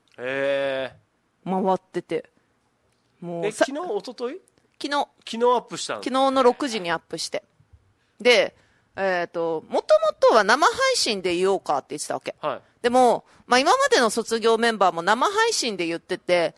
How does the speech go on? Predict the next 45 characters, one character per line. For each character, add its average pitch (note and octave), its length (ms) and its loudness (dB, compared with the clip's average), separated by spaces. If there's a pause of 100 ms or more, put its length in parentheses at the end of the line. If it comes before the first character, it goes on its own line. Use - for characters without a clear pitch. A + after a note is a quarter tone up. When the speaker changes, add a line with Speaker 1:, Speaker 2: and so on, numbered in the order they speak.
Speaker 1:
は D#3+ 80 -6
い D3 40 -2
は C3+ 60 -4
い B2 40 -8
は A#2 80 -8
い。 - 20 -10
Speaker 2:
結 D4+ 140 -4
局 B4 200 0
で A#4 80 2
も B3 60 2
や A3 60 4
っ - 20 -20
ぱ F#3+ 80 0
生 A3+ 220 0
配 A#4+ 180 0
信 D#4+ 140 -6
っ - 20 -16
て - 80 -12
長 A3 260 0
か A#4+ 140 -2
っ - 100 -10
た G3 100 2
り F#3+ 80 -4
す - 120 -6
る E3+ 120 -8
の D#3+ 120 -10
で、 D#3+ 160 2
Speaker 1:
う D3+ 40 -4
ん。 C3 220 -10
Speaker 2:
ま C#4+ 80 0
あ、 - 40 2
最 F4+ 180 4
後 D4+ 80 0
ま G#3 140 2
で E3+ 80 -4
見 G3+ 100 -4
て F#3 160 -2
な E3+ 140 0
い E3 80 -6
と D3+ 100 -6
か、 C#3+ 140 -2
ま G#3 100 4
あ、 - 40 2
そ C4 120 0
こ、 C#4+ 160 0